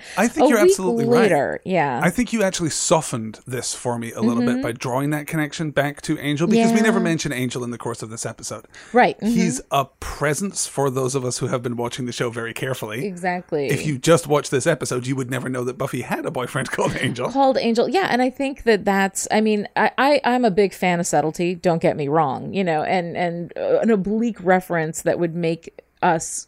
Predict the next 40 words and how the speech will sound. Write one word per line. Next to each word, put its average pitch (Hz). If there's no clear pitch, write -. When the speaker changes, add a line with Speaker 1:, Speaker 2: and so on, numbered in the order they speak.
Speaker 1:
call 175
back 160
to -
Angel. 151
Speaker 2:
Yeah, 160
seeing 214
Speaker 1:
So 240
that 233
we 180
would 175
Speaker 2:
Parker 156
Speaker 1:
understand 196
that 160
Parker 196
is 160
not, 165
she's 190
not 214
mourning 185
Parker 165
for 160
Parker's 185
sake. 147
She's 165
mourning 165
Angel 170
in 185
a 175
way 175
that 151
she -
shut 170
herself 151
down 208
to. 156
And 202
I 214
think 208
that 180
that 285